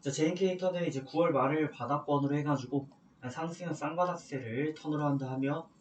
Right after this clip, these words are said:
어, 추세를 지켜냈던 모습이고, 이후 주가는 보시는 것처럼 기존 단기 저항대, 그러니까 쌍바닥을 형성할 때 형성했던 이제 원복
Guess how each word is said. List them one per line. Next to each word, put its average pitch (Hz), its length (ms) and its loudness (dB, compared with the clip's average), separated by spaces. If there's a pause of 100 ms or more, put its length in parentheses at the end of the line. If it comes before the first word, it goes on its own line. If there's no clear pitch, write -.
(260)
어, 117 140 0
추세를 143 380 0
지켜냈던 131 680 -2
모습이고, 113 640 -8 (400)
이후 151 240 2
주가는 127 600 0
보시는 139 420 0
것처럼 135 380 0
기존 131 260 -2
단기 123 340 -4
저항대, 139 640 -2 (480)
그러니까 - 380 -4 (160)
쌍바닥을 170 640 2
형성할 160 400 -2
때 151 100 0
형성했던 143 600 0
이제 113 100 -4
원복 123 440 0